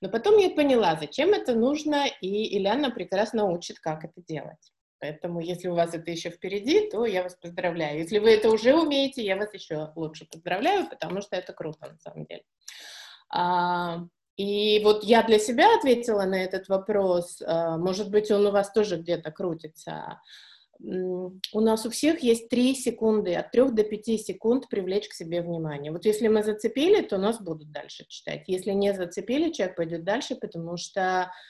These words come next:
а, информации кругом море, и мы конкурируем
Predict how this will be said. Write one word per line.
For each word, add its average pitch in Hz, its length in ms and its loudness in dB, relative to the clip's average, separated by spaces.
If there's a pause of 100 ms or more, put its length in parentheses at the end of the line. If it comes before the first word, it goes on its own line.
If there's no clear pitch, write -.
(240)
а, 165 360 0
информации 190 680 -2
кругом 185 420 -2
море, 240 440 2
и 208 160 -4
мы 202 140 -2
конкурируем 226 960 0